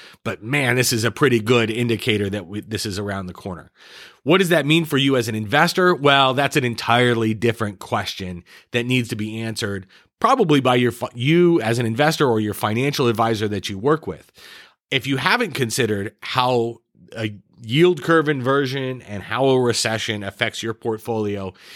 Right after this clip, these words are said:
and your retirement, and you don't have a financial advisor or you need a second opinion on what you're up to, email us at info at fordfg dot com, and we can kinda take a look at things and see how does it shape up for twenty twenty-three.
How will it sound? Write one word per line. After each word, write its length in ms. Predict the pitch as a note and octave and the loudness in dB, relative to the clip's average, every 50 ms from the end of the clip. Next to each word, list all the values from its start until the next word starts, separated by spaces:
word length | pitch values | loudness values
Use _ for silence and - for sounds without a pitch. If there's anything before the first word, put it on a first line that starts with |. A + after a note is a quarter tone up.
| - - _ | -20 -18 _
and 220 | - A2+ A#2+ C3 | -6 -2 2 4
your 100 | D#3 F3+ | 4 4
retirement, 580 | F3 E3 D3+ - B2 A2 A2 A2 G#2+ A#2 A#2 - | 4 2 0 0 0 0 0 0 -2 -4 -4 -6
and 120 | G#2 G2+ | -6 -8
you 60 | G2+ | -4
don't 240 | F#2 G2 D3 D#3 D3+ | 0 0 0 2 2
have 120 | D3+ C#3+ B2+ | 2 0 0
a 60 | A#2 | 0
financial 440 | - C3 A#2 A#2+ A#2+ A#2 - - A2 | 0 0 0 0 0 -2 -2 -2 -4
advisor 520 | G2+ F#2 G#2+ G#2+ G#2 G2+ G2 G#2 G2+ - - | -2 0 0 0 0 -2 -4 -6 -8 -10 -10
or 200 | G#2+ G#2+ G#2 G2+ | -10 -8 -8 -8
you 120 | G2 G2 | -6 -6
need 300 | G#2+ B2 C3 B2+ B2 - _ - | -2 -2 -2 -2 -4 -6 _ -12
a 60 | G#2 | -8
second 260 | - A#2+ A2 - G#2 | -6 -6 -6 -6 -8
opinion 460 | F2+ - - F#3+ F#3+ D#3 B2+ A#2 A2+ | -8 -2 0 0 0 0 0 -4 -4
on 140 | A2 G#2+ G#2+ | -4 -4 -6
what 180 | G#2 G#2 G2 - | -6 -6 -8 -8
you're 140 | G2+ F#2+ F#2+ | -8 -8 -8
up 120 | F#2+ - | -10 -10
to, 240 | - G#2+ G2 F#2+ F#2 - - - - - - - _ _ _ _ - | -8 -8 -8 -8 -8 -10 -16 -20 -20 -20 -20 -20 _ _ _ _ 2
email 280 | F3+ F#3+ F#3 F3+ D#3+ D#3 | 4 4 6 6 6 4
us 160 | D3+ C3+ - | 4 4 2
at 140 | C3+ - - | 0 0 0
info 460 | D3+ D#3+ D3+ - C#3+ C3 B2+ B2 A2+ | -2 -2 0 0 2 2 2 2 0
at 180 | A2 A2 - - | -2 -4 -2 0
fordfg 560 | C3 A#2+ A#2 A2 A2 G#2 F#2+ - - G#2+ G#2 | 2 4 4 4 2 0 0 -2 -2 -2 0
dot 220 | G2 F#2+ F#2+ - | 0 -2 -4 -4
com, 380 | - - G#2+ G#2 G2+ G2 F#2 - _ - - - - _ - | -2 -2 0 0 0 -2 -4 -8 _ -20 -20 -20 -20 _ -6
and 140 | - B2+ | -2 0
we 60 | B2+ A#2 | 0 0
can 140 | A#2 A2+ | 0 -2
kinda 200 | G2 - A#2+ G2+ | -2 -2 -2 -2
take 220 | - - A2+ G2 - | -2 -2 -2 -2 -2
a 40 | G2+ | -2
look 180 | G2+ G2+ - | -4 -4 -4
at 100 | G#2+ - _ _ _ _ - | -8 -10 _ _ _ _ -4
things 340 | A2 G2 G2 G2 F#2+ F2 | -4 -4 -2 -4 -4 -4
and 120 | G#2 G2 F2+ | -4 -4 -2
see 380 | - B2+ A#2 A2+ A2+ A2 A2 - - - - - - _ _ _ - - - - - | 0 2 4 4 2 0 -2 -6 -16 -20 -20 -20 -20 _ _ _ -20 -20 -20 -8 -4
how 180 | B2 D3+ F#3+ | -2 0 2
does 120 | G3 F#3+ G#3 | 2 4 4
it 120 | G3 E3+ | 2 4
shape 300 | - - F#3+ G3 G3 - | 4 4 4 4 4 4
up 300 | G3+ G3+ G#3 G3+ - - | 4 4 2 2 0 -2
for 120 | D#3+ D#3 | -2 -2
twenty 300 | D3+ - E3 E3+ E3 E3 | 0 0 0 0 2 0
twenty-three. 680 | D#3 - E3+ E3+ E3 D#3 D3+ - D#3+ F#3+ F3+ - - - | 0 0 0 0 0 0 0 0 0 0 0 -2 -4 -8